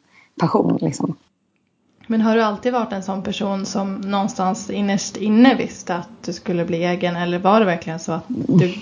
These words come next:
Speaker 2: det blev en, du hittade yogan och det råkade bli så?
Speaker 1: Ja, det var nog mer så att jag hittade yogan och det råkade,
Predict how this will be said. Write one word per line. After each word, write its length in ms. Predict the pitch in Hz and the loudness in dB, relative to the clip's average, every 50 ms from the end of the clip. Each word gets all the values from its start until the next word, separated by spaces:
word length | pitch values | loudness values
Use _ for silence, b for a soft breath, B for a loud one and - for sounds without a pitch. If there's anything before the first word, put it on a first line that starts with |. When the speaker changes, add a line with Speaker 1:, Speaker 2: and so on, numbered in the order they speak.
| - | -2
Speaker 2:
det 80 | - 196 | -2 0
blev 220 | 185 196 185 175 | 2 2 2 2
en, 320 | 175 175 170 175 180 - - | 2 0 -2 -4 -6 -4 -2
du 60 | 196 | 0
hittade 600 | 180 190 185 190 - 175 175 180 170 170 165 170 170 - B B B B B B B B B B _ _ _ _ - | 0 0 0 0 -2 -2 -2 0 -2 -2 -2 -4 -8 -12 B B B B B B B B B B _ _ _ _ -6
yogan 500 | - 185 175 180 180 196 190 170 165 - | -2 0 0 2 2 0 0 -2 -2 -6
och 240 | - - - - - - - _ _ | -10 -12 -14 -16 -20 -20 -20 _ _
det 120 | - 180 180 | -2 0 2
råkade 420 | 175 175 175 180 - 185 180 175 | 2 2 0 -2 -4 -4 -4 -2
bli 180 | 185 220 214 190 | -2 -2 -4 -4
så? 200 | - - 196 - - b b b b b b b b b b - - - - | -6 -8 -10 -12 -12 b b b b b b b b b b -20 -20 -10 -4
Speaker 1:
Ja, 500 | - 208 190 208 226 208 202 196 208 220 220 | -2 0 0 0 2 2 2 2 2 0 0
det 80 | 190 214 | 0 0
var 200 | 190 220 247 277 | 0 0 0 0
nog 140 | 262 226 202 | 0 0 0
mer 160 | 180 160 160 | 0 -2 -2
så 140 | - - 151 | -4 -6 -8
att 100 | 143 - | -6 -4
jag 60 | 151 | -2
hittade 320 | 151 160 156 - 147 156 | -2 -2 -2 0 0 0
yogan 460 | 151 170 170 151 143 151 156 202 208 | 2 2 2 0 0 0 0 0 2
och 80 | 185 160 | 2 2
det 100 | 143 151 | 2 2
råkade, 560 | 147 151 143 139 - - 151 147 147 143 139 | 0 0 0 0 0 0 2 2 2 0 0